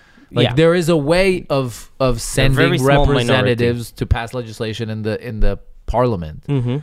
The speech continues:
Speaker 1: in this legislative body of the state, which is to el-, elect them, which is to vote. So go
Speaker 2: Mm-hmm.
Speaker 1: vote. And we had a vote.
Speaker 2: Yeah.
Speaker 1: And the v-, and it was very clear.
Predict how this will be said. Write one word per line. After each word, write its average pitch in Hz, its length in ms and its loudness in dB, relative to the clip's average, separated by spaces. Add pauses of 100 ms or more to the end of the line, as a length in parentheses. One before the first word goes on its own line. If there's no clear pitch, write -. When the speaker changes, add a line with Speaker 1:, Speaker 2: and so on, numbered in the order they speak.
(160)
Speaker 1:
in 104 60 -6
this 98 180 -10
legislative 117 640 -2
body 110 240 0
of 110 80 -2
the 120 80 -4
state, 147 200 0
which 95 180 -8
is 98 120 -8
to - 160 -20 (240)
el-, - 180 -10 (240)
elect 143 340 -4
them, 64 260 -12 (100)
which - 180 -14
is 110 60 -14
to 123 80 -4
vote. 127 460 2
So - 140 -10
go 123 140 0
Speaker 2:
Mm-hmm. 139 80 0
Speaker 1:
vote. 160 360 -2 (560)
And 110 120 -6
we 117 100 -2
had 156 180 0
a 175 40 -6
vote. 110 340 -10 (240)
Speaker 2:
Yeah. 107 80 -10 (320)
Speaker 1:
And 113 160 -4
the 107 60 -4
v-, 107 200 -12
and 110 200 -6
it 110 60 -4
was 110 180 -4
very 147 380 2
clear. 151 540 -2